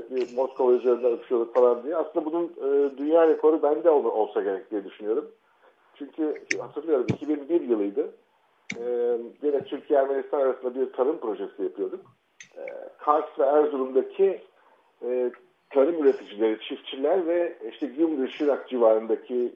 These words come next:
üreticileri bir araya getirmek için Gümrü'de bir fuar düzenlendi. Ee, Kars'taki yani Gümrük'e işte kuş uçuşu altmış kilometre diyeyim.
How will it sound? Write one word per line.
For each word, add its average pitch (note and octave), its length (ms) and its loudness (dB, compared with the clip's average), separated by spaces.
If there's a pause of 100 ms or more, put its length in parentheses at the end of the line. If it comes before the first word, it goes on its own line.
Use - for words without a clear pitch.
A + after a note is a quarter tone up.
(120)
üreticileri A#2+ 560 -2
bir C3+ 80 -2
araya A2+ 200 2
getirmek A#2+ 460 -10
için E3 180 -12
Gümrü'de D3+ 420 -4
bir E3+ 60 -4
fuar D3+ 440 0
düzenlendi. G2 640 -4 (960)
Ee, A#2 380 -8
Kars'taki D3 640 -2
yani C3+ 420 0 (340)
Gümrük'e C3 500 0
işte D3+ 340 -2
kuş - 220 -8
uçuşu - 380 -4
altmış - 280 -6
kilometre F#2+ 500 -4
diyeyim. D3 220 -10